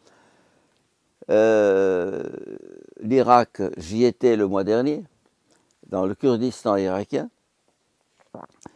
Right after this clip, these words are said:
Euh, vous savez qu'il y a une par-, une partie de l'Irak au, au nord qui s'appelle le Kurdistan, euh, qui a voté, euh, le vingt-cinq, euh, octobre,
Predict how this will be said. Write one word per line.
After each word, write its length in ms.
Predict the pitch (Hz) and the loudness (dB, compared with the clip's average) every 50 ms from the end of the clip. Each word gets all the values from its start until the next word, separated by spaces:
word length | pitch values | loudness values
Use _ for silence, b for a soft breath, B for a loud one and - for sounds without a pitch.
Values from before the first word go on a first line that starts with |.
| B B B B B B B _ _ - | B B B B B B B _ _ -4
Euh, 840 | 95 98 101 98 101 98 95 95 90 90 90 78 76 69 58 73 69 - | -2 0 2 2 2 2 2 2 0 -2 -2 -4 -4 -4 -6 -8 -10 -12
vous 180 | - - - - | -14 -16 -18 -12
savez 300 | - - 107 107 117 110 | -6 -4 -2 -2 -2 -2
qu'il 140 | - 110 110 | -4 -4 -2
y 60 | 107 | 0
a 60 | 104 | 0
une 100 | 117 110 | -2 -2
par-, 220 | - - 117 - - - - _ | -4 -4 -6 -6 -8 -14 -12 _
une 160 | 107 101 98 | -8 -8 -4
partie 360 | - - 113 101 - 151 139 | -4 -4 -4 -4 -4 -4 -2
de 120 | 107 101 101 | -2 -2 -2
l'Irak 520 | 92 101 110 110 120 123 120 113 - - | -2 -2 -2 0 2 2 2 0 -2 -6
au, 100 | - 90 101 82 - _ | -8 -8 -8 -12 -8 _
au 80 | 104 110 | -4 -2
nord 440 | 110 117 123 127 117 110 104 92 - | 0 2 2 2 2 2 0 -2 -6
qui 80 | - | -10
s'appelle 320 | - 104 98 - 107 107 104 | -8 -8 -6 -4 -4 -4 -4
le 60 | 98 | -6
Kurdistan, 720 | - - 120 92 92 85 92 92 - - - - 123 - - b b b b b b b b b b b b b b b b b b - - | -6 -8 -8 -8 -8 -8 -10 -10 -12 -14 -14 -14 -14 -14 -16 b b b b b b b b b b b b b b b b b b -8 -2
euh, 520 | 110 107 107 101 104 104 98 95 95 95 95 | 0 2 2 2 2 2 2 0 0 -2 -4
qui 240 | - - - 135 127 | -6 -12 -4 2 4
a 720 | 117 117 113 113 110 107 101 98 98 95 95 92 95 95 - - - - - - - | 6 6 6 6 4 4 4 4 2 2 0 0 -2 -6 -8 -12 -18 -20 -20 -20 -20
voté, 720 | 98 - 98 92 101 127 160 - - - 123 131 143 262 - _ _ _ _ _ _ _ - - - | -16 -14 -10 -2 0 2 2 2 0 -2 -4 -4 -4 -6 -10 _ _ _ _ _ _ _ -18 -10 -8
euh, 240 | 95 92 95 95 - | -6 -6 -6 -6 -6
le 140 | - 104 104 | -6 -6 -4
vingt-cinq, 600 | 107 120 123 113 - - 127 120 123 - - - | -2 -4 -4 -4 -4 -4 -4 -2 -2 -4 -6 -4
euh, 400 | 92 92 92 87 - - - - - - - - - _ _ _ | -4 -4 -4 -4 -6 -8 -10 -12 -14 -16 -20 -20 -20 _ _ _
octobre, 640 | - - 95 - - 156 160 220 185 - - _ _ | -12 -12 -12 -6 -6 -6 -6 -6 -8 -16 -20 _ _